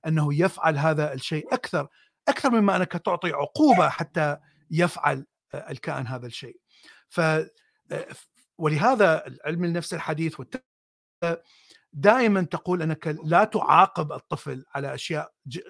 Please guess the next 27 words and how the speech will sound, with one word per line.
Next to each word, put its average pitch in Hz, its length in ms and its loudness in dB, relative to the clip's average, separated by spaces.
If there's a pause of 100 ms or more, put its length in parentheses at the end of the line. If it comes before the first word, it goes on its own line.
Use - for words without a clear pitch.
(200)
يعني 127 320 -10
فعلها 147 380 0
غير 233 220 2
جيدة، 170 300 4
وإنما 185 540 2 (360)
حاول 240 340 6
أن 190 100 0
تعطيه 185 400 0
مكافأة 262 520 4
على 190 240 2
الأش-، - 140 -8
على 165 160 -2
الأشياء 165 600 -4
الجيدة 180 440 2
التي 139 260 -4
فعلها. 123 420 -16 (400)
يعني 147 300 -4
تعمل 208 400 -6
العكس - 560 -4 (280)
حتى 151 340 -6 (320)
يعني 127 200 -12
تحصل - 340 -2
على 147 380 2 (240)
نفس 156 280 -2
ال-، 143 260 -8
النتيجة، 147 760 2
و-، 165 400 0